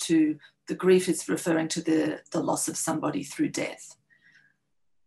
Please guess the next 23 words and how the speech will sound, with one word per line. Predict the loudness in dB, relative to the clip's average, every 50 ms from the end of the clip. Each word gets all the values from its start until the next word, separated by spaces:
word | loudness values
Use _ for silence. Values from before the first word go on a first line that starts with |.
| -2
Grief's | 2 2 4 4 2 -2
characterized | 0 2 2 2 2 0 0 0 2 2 2 0 0
by | -2 -2 -2
deep | 2 0 0 0 0
sadness | -2 -2 2 2 4 4 4 2 0 -2 -2 -2 -4 -6 -8 -6 -4
and | -2 0
a | 0 0
yearning | 0 2 2 2 2 2 2 2 0 0
to | -2 -2 0 2
be | 4 4 4
with | 2 0 -2 -2
the | -4 -8
person | -6 -6 -6 -6 -4 -6 -8 -8 -10
again. | -10 -10 -10 -10 -10 -12 -14 -18 -20 _ _ _ _ -20 _ _ -2
Now, | 0 0
yearning | 2 2 0 0 0 0 0 0 0 0 0 0 -2 -2 0
is, | 4 4 4 4 4 0 -4 -8 -10 -10 -12 -18 -20 -20 _ _ _ -8
um, | -6 -4 -4 -4 -6 -6 -8 -10 -14 -16 _ -4
what | -4 -4 -4 -4 _ _ _ _ _ _ -8
really | -4 -2 0 0 0 -2
characterizes, | -2 -2 0 2 2 2 0 0 -2 0 0 2 2 0 0 -2 -2 -4 -4 -4 -6 -10 -12 _ -8
uh, | -6 -6 -6 -8 -12 -16 -16
grief. | -8 -6 -4 -4 -4 -6 -10 -16 -18 -20